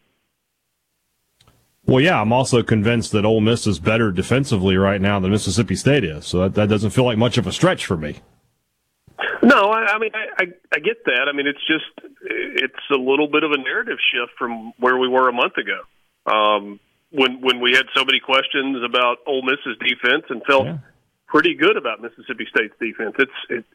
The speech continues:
Speaker 2: it, you know, I guess that's why we play the, uh, play the games.
Speaker 1: Yeah.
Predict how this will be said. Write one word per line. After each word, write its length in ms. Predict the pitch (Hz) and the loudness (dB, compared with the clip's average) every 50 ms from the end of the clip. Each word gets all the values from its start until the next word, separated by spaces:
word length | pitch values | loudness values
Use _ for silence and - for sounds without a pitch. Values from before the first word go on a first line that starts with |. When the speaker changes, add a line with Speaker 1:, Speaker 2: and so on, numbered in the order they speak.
| _ _ - | _ _ -6
Speaker 2:
it, 160 | - 123 104 - | -4 -4 -4 0
you 100 | - 127 | 2 4
know, 80 | 127 120 | 4 4
I 100 | 120 120 | 4 2
guess 140 | 117 139 143 - | 0 0 -2 -2
that's 140 | 147 127 - | -6 -6 -2
why 100 | 131 131 | -4 -2
we 120 | 127 120 | -2 -4
play 220 | 110 - 139 127 120 | -4 -2 -2 -2 0
the, 340 | 117 117 113 117 113 113 | 0 -2 -2 0 0 2
uh, 240 | 110 110 107 107 - | 2 0 0 -4 -6
play 140 | - 143 135 | -2 -2 0
the 100 | 117 113 | 0 2
games. 300 | 113 120 120 117 110 107 - _ - - - - - - | 2 2 2 2 0 -4 -12 _ -20 -20 -20 -20 -14 -4
Speaker 1:
Yeah. 160 | - 123 107 | -2 -2 -2